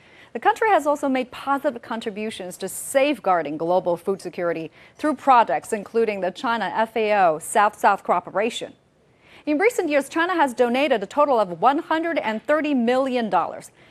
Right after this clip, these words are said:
and sent a large number of experts and technical personnel to countries in Asia,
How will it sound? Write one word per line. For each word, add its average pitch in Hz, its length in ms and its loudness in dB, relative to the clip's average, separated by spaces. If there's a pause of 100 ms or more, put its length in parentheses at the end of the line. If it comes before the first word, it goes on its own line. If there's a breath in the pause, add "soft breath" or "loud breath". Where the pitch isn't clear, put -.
(120)
and 233 100 -4
sent 285 120 2
a 262 120 4
large 277 500 2
number 233 400 2
of 185 100 0
experts - 600 -2
and 202 140 -8
technical 277 420 -2
personnel 208 520 -4
to 190 80 -10
countries 196 420 -6
in 170 160 -8
Asia, 196 520 0